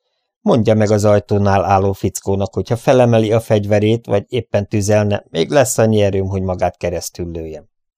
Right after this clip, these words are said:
Rogers ijedten pillantott át Patterson feje fölött, és Dick csodálkozva követte pillantását.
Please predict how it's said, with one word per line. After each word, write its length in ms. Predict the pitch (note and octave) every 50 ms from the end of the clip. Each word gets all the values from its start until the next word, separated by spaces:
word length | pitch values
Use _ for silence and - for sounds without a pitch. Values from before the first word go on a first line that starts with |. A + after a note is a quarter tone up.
| _ _ _ _ _ _ _ _ _ _ _ _ _ _ _ _ _ _ _ _
Rogers 540 | - - E3+ F#3 F3+ - D#3+ D#3 D3+ - -
ijedten 540 | - A2 G#2+ G#2+ G#2+ - - - G#2 G2+ G2
pillantott 640 | - G#2+ G2 G2 G2 G2 G2 - - G2 - - G2+
át 160 | F#2+ - -
Patterson 500 | - G2+ - - G2 F#2+ F#2 F#2+ G2 F#2
feje 280 | - - G2+ F#2+ F#2+
fölött, 360 | F#2 - G2 F2+ F#2 F2+ _ _ _ _ _
és 240 | - F3+ F3 E3 D#3
Dick 220 | - F3 F3 -
csodálkozva 640 | - - - G2+ - E2 E2 - - F2+ F2+ - F#2 -
követte 440 | - - E2+ E2 - - - -
pillantását. 840 | - - - E2+ E2 E2 D#2 D#2 - - E2 - - - - - _